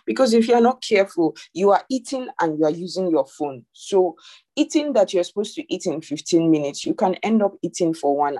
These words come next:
hour. There, there's, there's a lot of waste of time. Every time that I have to teach on time management, I see, I see that a lot.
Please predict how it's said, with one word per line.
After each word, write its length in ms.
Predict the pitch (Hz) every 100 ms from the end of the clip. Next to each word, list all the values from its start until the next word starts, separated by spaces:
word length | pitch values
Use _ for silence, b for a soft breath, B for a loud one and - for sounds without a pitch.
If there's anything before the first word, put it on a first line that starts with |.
| -
hour. 320 | 139 127 123 _ _ _ _ 220
There, 280 | 202 196 190
there's, 260 | 202 208 -
there's 240 | 208 208
a 80 | 214
lot 420 | 220 233 269 269 - -
of 200 | 170 -
waste 480 | 165 180 175 - -
of 180 | 151 151
time. 500 | - 180 151 135 123 _ _ B B B B -
Every 200 | 226 262
time 220 | 247 233
that 100 | 202
I 80 | 180
have 200 | 175 175
to 80 | -
teach 220 | 175 165
on 160 | 160 151
time 280 | 170 165 160
management, 600 | 151 147 - 139 139 135 -
I 100 | 165
see, 440 | 165 208 208 190 _ b b
I 100 | 180
see 300 | - 208 202
that 200 | 175 156
a 80 | 151
lot. 380 | 147 147 135